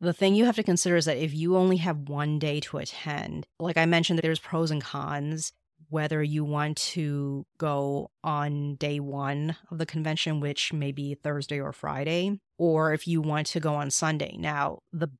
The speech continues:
biggest benefit of going on a Sunday is the fact that since it's the last day of the convention, as you would imagine, it does cost money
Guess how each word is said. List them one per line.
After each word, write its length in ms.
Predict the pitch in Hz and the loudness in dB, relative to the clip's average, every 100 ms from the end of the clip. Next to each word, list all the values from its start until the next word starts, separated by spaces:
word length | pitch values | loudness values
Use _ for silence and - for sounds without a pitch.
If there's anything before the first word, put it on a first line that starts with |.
| _ | _
biggest 560 | 156 170 220 240 - 147 | 4 6 6 4 2 0
benefit 720 | 160 156 160 - 139 69 - _ - | 2 2 0 -2 -8 -8 -14 _ -6
of 320 | 160 151 151 | -2 -2 -2
going 400 | 160 156 156 156 | 0 0 0 -2
on 220 | 143 147 | -2 -4
a 80 | 139 | 0
Sunday 720 | - 170 175 175 151 - 156 160 - - | 0 4 4 4 2 -2 -8 -10 -10 2
is 320 | 175 165 151 | 4 4 2
the 100 | 156 | -2
fact 520 | - 156 151 151 - | 2 4 4 2 0
that 360 | 147 143 139 - _ _ _ _ | -2 0 -2 -6 _ _ _ _
since 320 | - 175 160 | 0 2 4
it's 180 | - - | 2 -2
the 100 | 156 | 0
last 360 | 151 156 151 - | 2 4 2 0
day 100 | 160 | -2
of 80 | 143 | -2
the 60 | |
convention, 480 | - 147 151 147 - | -4 -2 -2 -2 -2
as 180 | 151 151 | -2 2
you 80 | 165 | 4
would 100 | 170 | 6
imagine, 520 | 170 160 160 147 - | 6 4 2 -2 -8
it 200 | 151 131 | -8 -4
does 360 | 151 151 156 | 0 0 0
cost 880 | - - - 160 147 147 - - - _ - | -2 -6 -2 2 4 2 0 -2 -4 _ -8
money 720 | 156 156 156 131 135 151 160 | 0 2 2 0 -6 -8 -10